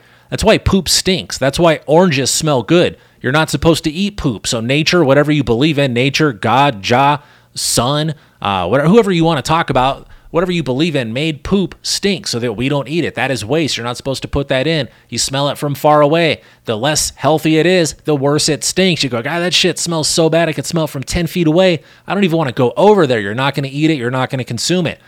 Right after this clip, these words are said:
When you walk through an orange grove, you go, "Ooh," unless you're allergic to oranges. I do know people that are definitely allergic to oranges. I apologize for this.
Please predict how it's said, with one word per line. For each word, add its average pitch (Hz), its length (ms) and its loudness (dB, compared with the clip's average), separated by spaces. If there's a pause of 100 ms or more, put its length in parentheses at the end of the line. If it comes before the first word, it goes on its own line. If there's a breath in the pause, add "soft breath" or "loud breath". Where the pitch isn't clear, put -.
(220 soft breath)
When 135 100 -6
you 131 80 -2
walk 147 240 4
through 165 120 4
an 135 80 -2
orange 175 420 0
grove, 131 280 4
you 127 80 -4
go, 123 120 -2 (120)
"Ooh," 151 280 0 (240 soft breath)
unless 165 420 2
you're 175 120 4
allergic 147 380 2
to 127 60 -2
oranges. 117 340 -2
I 101 100 -4
do 107 120 -6
know 107 140 -4
people 107 260 -6
that 101 100 -4
are 95 100 -6
definitely 120 420 0
allergic 110 340 -2
to 110 60 -6
oranges. 123 440 -4
I 117 120 -4
apologize 110 600 -2
for 101 120 -10
this. 87 260 -8